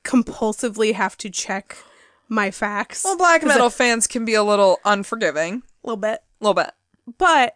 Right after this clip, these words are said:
Speaker 1: for the most part, everybody's been super nice about it,
Speaker 2: Yeah,
Speaker 1: which
Speaker 2: yeah,
Speaker 1: is
Speaker 2: yeah.
Speaker 1: great. I've gotten some awesome compliments on those episodes, and it makes me very proud.
Speaker 2: Yeah, honestly, guys, like, we love your compliments. We feed off them.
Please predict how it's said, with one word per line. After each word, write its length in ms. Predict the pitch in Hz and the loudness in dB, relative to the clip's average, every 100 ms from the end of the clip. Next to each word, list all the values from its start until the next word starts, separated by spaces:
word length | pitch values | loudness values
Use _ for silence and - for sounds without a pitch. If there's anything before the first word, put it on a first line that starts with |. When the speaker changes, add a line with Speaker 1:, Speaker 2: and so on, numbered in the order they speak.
| _ _ | _ _
Speaker 1:
for 400 | - - 349 320 | -20 -4 0 4
the 80 | |
most 300 | 285 277 320 - | 6 4 0 -4
part, 240 | 214 196 | -4 -2
everybody's 520 | 247 294 349 381 381 | 0 0 0 0 0
been 160 | 392 381 | 0 -2
super 280 | 381 370 359 | -2 -4 -2
nice 300 | 381 440 349 | 0 0 -2
about 300 | 269 196 208 | -2 0 0
it, 100 | 262 | 2
Speaker 2:
Yeah, 40 | |
Speaker 1:
which 120 | 294 | 2
Speaker 2:
yeah, 60 | 302 | 2
Speaker 1:
is 100 | 302 | 2
Speaker 2:
yeah. 80 | 311 | 0
Speaker 1:
great. 280 | 370 381 202 | -2 -2 -4
I've 100 | 208 | -4
gotten 240 | 233 262 | -2 -2
some 160 | 269 254 | -2 -2
awesome 300 | 226 254 277 | -2 -2 -6
compliments 600 | - 269 285 208 - - - | -4 -4 -4 -8 -10 -14 -8
on 220 | 214 208 | -8 -6
those 220 | 202 208 | -6 -6
episodes, 460 | 220 240 226 185 196 | -8 -8 -8 -8 -8
and 80 | 208 | -8
it 60 | |
makes 200 | 233 226 | -8 -10
me 60 | 254 | -12
very 240 | 247 262 277 | -8 -8 -8
proud. 300 | 311 311 285 | -6 -4 0
Speaker 2:
Yeah, 160 | 269 - | 0 2
honestly, 360 | 233 262 277 | 2 2 0
guys, 200 | 220 208 | 0 0
like, 140 | 196 190 | -2 -4
we 120 | 226 | 0
love 160 | 240 233 | 0 0
your 80 | 214 | -2
compliments. 760 | 190 202 208 139 143 - - - | 0 0 -2 -8 -6 -6 -8 -6
We 140 | 202 | -8
feed 280 | - 208 220 | -6 -2 2
off 220 | 170 139 - | 2 2 0
them. 240 | 147 | -2